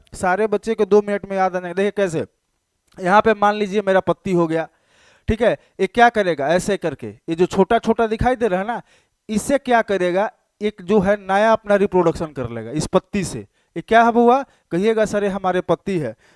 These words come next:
बिल्कुल, हाँ ले, बिल्कुल। क्या हो जाएगा? पत्ती से इसका। याद नहीं आ रहा सभी बच्चों को? बताइए तो क्या हो जाएगा? कहिएगा सर, आप जाके बच्चे आज थ्योरी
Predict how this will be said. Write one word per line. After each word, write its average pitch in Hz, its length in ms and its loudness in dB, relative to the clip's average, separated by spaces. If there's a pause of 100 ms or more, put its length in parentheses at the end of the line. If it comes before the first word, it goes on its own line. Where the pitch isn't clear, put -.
(120)
बिल्कुल, 170 440 2
हाँ 156 200 2
ले, 175 260 4
बिल्कुल। 165 600 -2
क्या 214 160 2
हो 214 120 6
जाएगा? 202 260 2
पत्ती - 460 0
से 220 160 -2
इसका। 151 400 -4 (100)
याद 214 240 2
नहीं 262 180 -4
आ 220 80 0
रहा 190 140 0
सभी 165 240 -6
बच्चों 151 240 -6
को? 151 140 -6
बताइए 175 320 0
तो 190 220 -4 (320)
क्या 220 140 4
हो 226 160 6
जाएगा? 208 440 2 (300)
कहिएगा 208 340 0
सर, 208 240 -4
आप 180 200 -4 (140)
जाके 190 300 -2
बच्चे 185 260 -4
आज 190 200 0
थ्योरी 185 420 -2